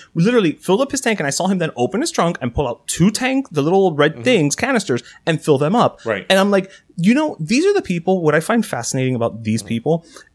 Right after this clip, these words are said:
Speaker 1: is they're like, "No, pa estar preparado, pa estar preparado." And here's the thing, because they're so fucking exagerado, I guarantee you they will be the first to go into zombie apocalypse.
Speaker 2: Oh, yeah, definitely. And mira.
Speaker 1: 'Cause they won't have any clue how to
Speaker 2: Okay,
Speaker 1: ration.
Speaker 2: so three years into covid or three years post-covid,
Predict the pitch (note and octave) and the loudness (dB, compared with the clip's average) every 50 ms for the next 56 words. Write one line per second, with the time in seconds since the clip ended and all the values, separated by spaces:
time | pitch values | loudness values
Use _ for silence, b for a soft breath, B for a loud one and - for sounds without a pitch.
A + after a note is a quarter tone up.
0 | - E3+ D3+ C#3 B2+ - _ _ _ - B2 B2+ A#2+ C#3+ D3 E3 E3+ E3 D#3 C#3+ | 0 2 2 2 0 -4 _ _ _ -14 -8 -2 4 4 4 6 4 2 0 0
1 | - b b b - C3+ D3+ - _ - - - - D3 D3 - F3 D3+ - D3+ | -2 b b b 0 0 0 0 _ -12 -6 0 0 0 2 2 0 0 2 0
2 | D#3 C#3 A#2 A2 - - C3+ C#3+ - D3+ - C3+ B2+ B2 G#2+ G2+ B B B B | 0 0 0 -2 0 0 0 2 2 0 0 0 0 0 -2 -2 B B B B
3 | B - G#3 F#3+ A3 D4+ D4+ C4+ A#3 - - D3+ C3 A2+ A#2 E3+ - G3+ A#3+ G#4+ | B 0 0 2 2 2 2 2 0 0 0 -2 -2 -2 -4 0 0 0 2 2
4 | B4 A#4+ - - C4 B3 - - - D3+ - - E3 C3 - - - B2 A#2 B2 | 0 -2 2 0 0 0 0 -4 -6 -4 -4 -2 -4 -4 -4 -4 -4 -4 -2 -2
5 | A2+ G#2+ G#2+ G#2+ A#2+ D3 D#3+ - - - C#3 E3 F3 F#3+ B3 B3+ A3+ F#3+ E3 - | -2 -2 0 0 0 0 -2 -2 -4 -4 -4 -2 0 0 0 2 2 2 0 -2
6 | - C3+ B2 B2 C#3 F3 F#3+ B B B - C3 E3 F3+ E3+ D3 D#3 E3 E3 C3 | -2 -2 0 0 0 -2 -4 B B B -4 0 2 2 4 6 6 6 6 6
7 | B2+ A#2 A#2 - - A#2+ G2+ - - A2+ G#2+ G#2 G#2 G2+ G2 G2+ F#2 F#2+ F2+ F2+ | 2 0 0 -2 -2 -6 -4 -4 -4 -2 -2 -2 -2 0 -2 -2 -2 -2 -2 -4
8 | F#2 G2 E2 D#2+ - D#2+ D#2 D2+ - - - - - A2+ B2 A#2+ G2 - - B2 | -4 -6 -12 -10 -8 -8 -6 0 6 6 6 6 6 2 2 2 2 2 2 0
9 | A2 - C3+ G#2 G2 G2 G2+ - B2+ C#3 A#2+ C3 B2+ G2+ D#2 - F3 D#3 F#3 G3+ | 0 0 -4 -4 -4 -4 -2 0 0 2 2 2 0 0 0 2 2 4 6 6
10 | A#3+ G#3+ D3+ E3+ F#3 - - - A3+ A3+ A3+ - - - A#3+ G#3 D#3 D3 E3 - | 4 4 2 -2 -2 -2 0 0 2 2 2 0 2 4 6 6 6 6 6 6
11 | C#3+ C#3 A#2+ A2+ - D3+ C#3+ - - - - - E3+ D#3+ F3+ G3+ G3+ F#3+ F3+ E3+ | 6 6 4 4 4 4 4 4 0 -4 -4 -2 0 2 2 0 0 -2 -2 -2
12 | E3+ F3 F3+ F3 D#3 A#2+ C#3+ C#3+ - C3+ - - A#2 A#2+ A#2+ E3 F3 E3+ D#3+ - | -2 -2 -2 -2 -4 -6 -6 -8 -8 -8 -4 -2 -2 -2 0 -2 -4 -4 -4 -4
13 | A2 G#2 - - B2 B2 B2 B2 B2+ A#2+ - - _ - G2+ G2+ G2 - - - | -6 -6 -6 -6 -8 -6 -6 -4 -6 -8 -8 -10 _ -6 -6 -6 -6 -12 -10 -4
14 | - D#3 D#3 D#3+ F3+ E3+ E3 | -2 -2 0 0 -2 -4 -4